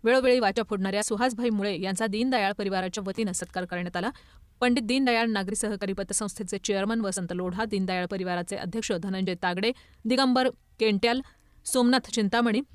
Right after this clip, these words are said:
महावीर कांकरिया, संग्राम म्हस्के, कैलास दळवी, राजू ढोरे, गणेश कानगावकर, आप्पासाहेब खताडे आदी यावेळी उपस्थित होते. निर्भीड रोखठोक पत्रकारिता आणि वार्तांकन करणाऱ्या दैनिक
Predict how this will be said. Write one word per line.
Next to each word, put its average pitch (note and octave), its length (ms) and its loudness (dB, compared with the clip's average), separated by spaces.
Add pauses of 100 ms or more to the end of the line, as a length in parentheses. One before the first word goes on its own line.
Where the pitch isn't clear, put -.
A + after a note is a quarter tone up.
(180)
महावीर B3 340 2
कांकरिया, A#3 500 2
संग्राम F#3+ 340 -2
म्हस्के, A3 340 0
कैलास F#3 380 -4
दळवी, G3 280 0
राजू G3 280 -2
ढोरे, G3+ 340 -2 (460)
गणेश C4 340 2 (140)
कानगावकर, G#3+ 540 2
आप्पासाहेब G#3 540 -2
खताडे G#3 360 -2
आदी G3 280 2
यावेळी F#3+ 220 0
उपस्थित F#3 460 -6
होते. F3+ 180 -8 (380)
निर्भीड C4 340 2
रोखठोक A3+ 480 2
पत्रकारिता G#3 560 -2
आणि F#3 140 -2
वार्तांकन G3+ 480 -2
करणाऱ्या G3 400 -2
दैनिक G3+ 380 -2